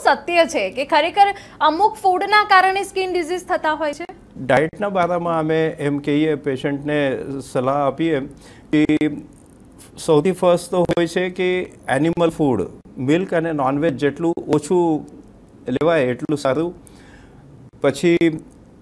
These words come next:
Speaker 2: કુક્ડ ફૂડ જેટલું ઓછું એટલું સારું. થર્ડ હોય છે કેમિકલ, સિન્થેટિક કેમિકલ.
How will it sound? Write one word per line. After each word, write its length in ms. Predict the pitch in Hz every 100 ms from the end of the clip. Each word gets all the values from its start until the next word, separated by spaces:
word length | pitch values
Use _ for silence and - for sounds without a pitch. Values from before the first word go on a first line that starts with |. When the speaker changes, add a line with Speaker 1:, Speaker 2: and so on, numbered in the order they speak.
| - - - - - - - - -
Speaker 2:
કુક્ડ 240 | 190 208
ફૂડ 320 | - 185 185 131 - - 135
જેટલું 580 | 151 156 165 160 135 - -
ઓછું 600 | 147 151 185 175 160 107 - - - - - - - -
એટલું 340 | 127 139 151
સારું. 340 | 151 151 170 175 - - - - - - -
થર્ડ 240 | 147 175
હોય 220 | 180 180
છે 180 | 175 185
કેમિકલ, 540 | 180 170 151 156 151
સિન્થેટિક 580 | 120 - 143 156 160 160
કેમિકલ. 540 | 151 135 127 120 95